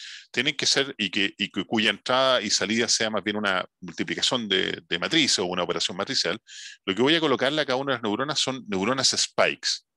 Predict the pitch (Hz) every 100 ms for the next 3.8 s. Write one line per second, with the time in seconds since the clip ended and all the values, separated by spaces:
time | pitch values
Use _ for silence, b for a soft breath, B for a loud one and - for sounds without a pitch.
0 | B B B 98 98 165 135 160 123 -
1 | 110 220 220 90 87 82 82 85 80 80
2 | 90 82 82 80 101 131 - 143 143 147
3 | 147 156 123 - 127 - -